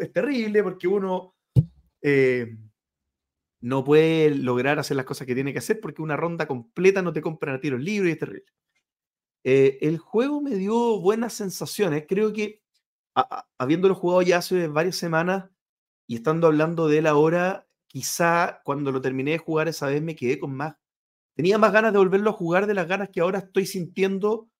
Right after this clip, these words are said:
ahora que lo estoy, eh, explicando. Em, si me ofrecen jugar, lo jugaría, pero creo que no es un juego que me compraría.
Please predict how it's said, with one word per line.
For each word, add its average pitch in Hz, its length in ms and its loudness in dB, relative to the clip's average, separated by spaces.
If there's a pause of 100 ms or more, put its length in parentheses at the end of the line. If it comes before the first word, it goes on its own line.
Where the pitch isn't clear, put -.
ahora 165 220 2
que 175 80 0
lo 156 60 2
estoy, 180 480 -2 (560)
eh, 117 340 0
explicando. 131 720 -4 (720)
Em, 104 840 -2
si - 200 -4
me 131 120 2
ofrecen 135 440 -2
jugar, 139 500 2 (580)
lo 117 100 0
jugaría, 131 560 2
pero 170 180 -2
creo 254 160 -6
que 285 80 -2
no 254 100 -2
es 214 60 -4
un 220 60 -6
juego 233 240 2
que 214 60 -4
me 208 80 -4
compraría. 139 640 -2